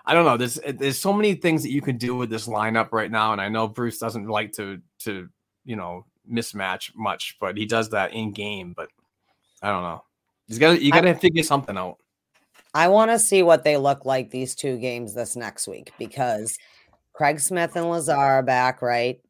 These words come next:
Speaker 2: Um, we still don't have Foligno, which that sucks, because I do think that he was a driving force down there on the bottom six. And just, anyways, just, like, you know, what he can help do. That, I don't know, that, especially that third line. I don't know. We have people popping in. Or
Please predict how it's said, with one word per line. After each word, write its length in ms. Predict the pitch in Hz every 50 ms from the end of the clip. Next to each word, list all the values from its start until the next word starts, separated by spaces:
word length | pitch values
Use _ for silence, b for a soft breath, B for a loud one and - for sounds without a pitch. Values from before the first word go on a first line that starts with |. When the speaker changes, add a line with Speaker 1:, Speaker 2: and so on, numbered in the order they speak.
| _ _ _ _ _ _ _ _ _ _ _ -
Speaker 2:
Um, 260 | 110 113 110 107 104
we 100 | 113 123
still 260 | 120 - - 147 151 147
don't 160 | 147 147 147
have 200 | 160 147 147 -
Foligno, 480 | - 156 143 139 127 127 127 127 127
which 220 | 123 120 120 - -
that 240 | 131 131 120 - -
sucks, 400 | - 113 110 117 - - - -
because 320 | - 117 113 123 113 -
I 120 | 110 117
do 220 | 113 107 123 123 120
think 300 | - - 123 120 104 -
that 180 | 120 117 107
he 220 | 92 - - 127 123
was 260 | 110 117 117 117 104
a 80 | 107 101
driving 460 | 110 120 117 113 110 107 107 110 104
force 480 | - - 117 113 110 110 - - -
down 340 | - 120 113 113 113 107 107
there 180 | 107 104 107 107
on 140 | 107 107 107
the 60 | 104
bottom 340 | 104 104 101 104 101 92 101
six. 380 | - - 104 95 - - -
And 240 | - 98 101 101 101
just, 300 | 107 104 - - - _ - 175
anyways, 360 | 170 143 113 110 120 98 -
just, 220 | 127 120 - -
like, 160 | 120 113 107 _ _ _ _ _ _ _ _ _ _ _ _ _ _ _ _ _ _ _ _ _ _
you 80 | - 113
know, 260 | 110 104 104 101 - _ _ _ _ _ _ _ -
what 200 | 131 143 151 131
he 120 | 147 151
can 160 | - 147 131
help 260 | 127 135 131 120 - 104
do. 200 | 120 113 110 107
That, 120 | 117 - -
I 80 | 143
don't 140 | 147 135 120
know, 140 | 104 98 104
that, 220 | 117 127 - - - -
especially 500 | 135 139 - - 160 156 151 147 139 131
that 200 | 123 110 - _ _ _ b b b b b b -
third 240 | 156 156 147 143 135
line. 140 | 127 110
I 120 | 107 139 139
don't 100 | 107 87
know. 100 | 85 90
We 140 | 107 151 180
have 140 | 202 196 202
people 220 | 233 247 226 220 -
popping 340 | 190 175 156 156 156 147
in. 140 | 151 151 143
Or 300 | 147 147 143 139 120 _